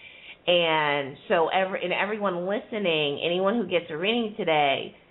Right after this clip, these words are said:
just remember that you can do that because, um,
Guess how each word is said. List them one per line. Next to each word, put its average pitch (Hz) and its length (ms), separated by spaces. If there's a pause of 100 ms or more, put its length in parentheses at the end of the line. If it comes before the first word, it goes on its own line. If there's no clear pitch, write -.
(140)
just 175 180
remember 180 840 (340)
that 180 200
you 180 120
can 175 220
do 214 220
that 175 240
because, 160 640 (360)
um, 160 420